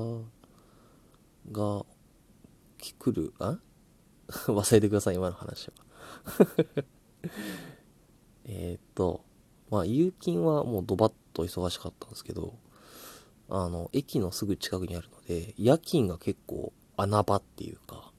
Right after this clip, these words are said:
もう本当に、えーと、終電が終われば来るお客さんはほとんどいなくて、ほとんどいなくてって、すごいなんか方言みたいですけど、ちょっと言い間違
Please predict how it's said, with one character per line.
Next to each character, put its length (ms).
も 160
う 100
本 180
当 180
に、 280
え 140
ー 40
と、 120
終 260
電 160
が 100
終 140
わ 60
れ 80
ば 180
来 100
る 100
お 60
客 240
さ 120
ん 240
は 200
ほ 180
と 160
ん 140
ど 100
い 60
な 100
く 120
て、 340
ほ 120
と 160
ん 120
ど 120
い 120
な 120
く 140
て 320
っ 40
て、 120
す 80
ご 60
い 20
な 80
ん 40
か 180
方 260
言 200
み 80
た 80
い 40
で 60
す 80
け 80
ど、 120
ち 100
ょ 0
っ 20
と 100
言 120
い 40
間 120
違 40